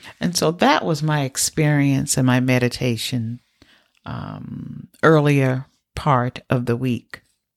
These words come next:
And I came to understand that for myself, I have a tendency to put a lot of time into, into growing, you know, into growing my,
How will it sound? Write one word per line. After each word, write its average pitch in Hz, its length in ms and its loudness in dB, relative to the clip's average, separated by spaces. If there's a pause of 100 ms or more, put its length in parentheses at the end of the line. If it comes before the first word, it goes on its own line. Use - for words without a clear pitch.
And 156 680 -2 (220)
I 240 160 4
came 247 400 2
to - 200 -4
understand 180 800 0
that 139 540 -4 (180)
for 156 140 -4
myself, 147 1160 -2 (680)
I 208 800 4
have 160 280 2
a 123 100 2
tendency 165 960 0
to 135 140 -6
put - 240 0
a 120 100 4
lot 127 360 2
of 139 140 -2
time 123 680 -8 (680)
into, 131 840 -2
into 139 300 -2
growing, 120 960 2
you 156 140 -2
know, 135 100 2
into 135 220 -2
growing 131 500 -2
my, 123 420 -4